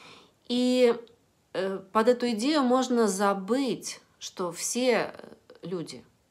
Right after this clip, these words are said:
что все живые существа. То есть вот этот воп-, ну, как бы, вот, вот ситуация эта будет развиваться ещё. Она ещё не с-, завершается. И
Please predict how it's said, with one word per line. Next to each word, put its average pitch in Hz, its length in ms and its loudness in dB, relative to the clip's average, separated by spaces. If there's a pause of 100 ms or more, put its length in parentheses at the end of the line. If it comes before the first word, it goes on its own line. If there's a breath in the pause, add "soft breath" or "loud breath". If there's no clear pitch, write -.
(460)
что - 200 -18
все 247 240 -2
живые 175 300 -4
существа. 160 580 -12 (340 loud breath)
То 226 60 0
есть 220 140 0
вот 220 340 -6
этот 262 400 0
воп-, 190 420 -4
ну, 226 140 0
как 208 200 -6
бы, 190 200 0
вот, 208 200 -6
вот 226 300 -6
ситуация 233 680 2
эта 240 160 -4
будет 214 260 -2
развиваться 170 600 -6
ещё. - 240 -16 (180)
Она 190 180 -4
ещё 180 240 -8
не 190 240 -2
с-, - 220 -12 (500)
завершается. 160 800 -12 (840 soft breath)
И 214 500 0